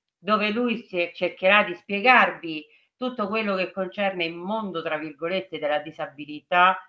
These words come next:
dell'inclusività, eccetera, eccetera. Seguiteci su Twitch e TikTok, dove appunto TikTok sarà uno dei canali dove martedì, un martedì sì o martedì no,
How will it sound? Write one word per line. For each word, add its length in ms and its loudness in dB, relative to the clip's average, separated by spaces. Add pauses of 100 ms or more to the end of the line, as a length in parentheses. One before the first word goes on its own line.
(240)
dell'inclusività, 1300 0
eccetera, 420 -8
eccetera. 580 -4 (520)
Seguiteci 760 -2
su 300 -8
Twitch 560 -6
e 200 -2
TikTok, 680 0
dove 200 -2
appunto 520 -4
TikTok 600 0
sarà 180 0
uno 240 0
dei 140 -6
canali 440 -2
dove 280 -6
martedì, 760 -4 (100)
un 100 -12
martedì 440 -6
sì 220 -4
o 80 -4
martedì 420 -8
no, 240 4